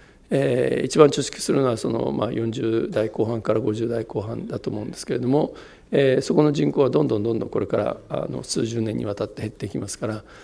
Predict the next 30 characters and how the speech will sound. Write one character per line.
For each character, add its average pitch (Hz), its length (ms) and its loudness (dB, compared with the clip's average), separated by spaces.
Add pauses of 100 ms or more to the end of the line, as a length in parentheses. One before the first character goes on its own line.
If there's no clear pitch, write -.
(140)
そ - 140 2
う - 20 8
い 233 40 8
う - 20 8
意 240 40 6
味 220 40 4
で 208 60 6
は、 165 60 6
家 151 120 -2
計 208 120 6
貯 202 180 2
蓄 151 400 2
が 175 160 4
こ 170 100 2
れ 156 80 4
か 160 100 6
ら、 147 100 8 (260)
あ 135 100 4
の、 - 140 0
伸 135 120 2
び 160 140 4
る 143 80 0
と - 160 2
は 110 240 8 (360)
到 151 140 2
底 147 120 6
思 135 160 4
え 147 40 0
な - 80 -6
い。 - 100 -16